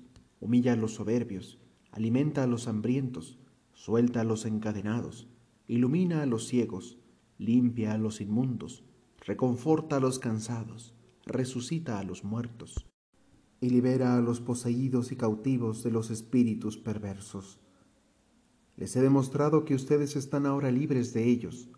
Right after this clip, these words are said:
al mismo tiempo que los felicito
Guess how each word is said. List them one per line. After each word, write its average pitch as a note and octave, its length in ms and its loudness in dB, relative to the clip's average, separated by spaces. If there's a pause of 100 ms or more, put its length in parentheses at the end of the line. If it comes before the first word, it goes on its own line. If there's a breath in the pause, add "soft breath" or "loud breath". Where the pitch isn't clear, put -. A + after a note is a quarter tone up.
(400)
al G#2 160 -6
mismo C3 300 4
tiempo C#3+ 420 2
que C3+ 100 4
los A#2+ 220 4
felicito A2 640 -4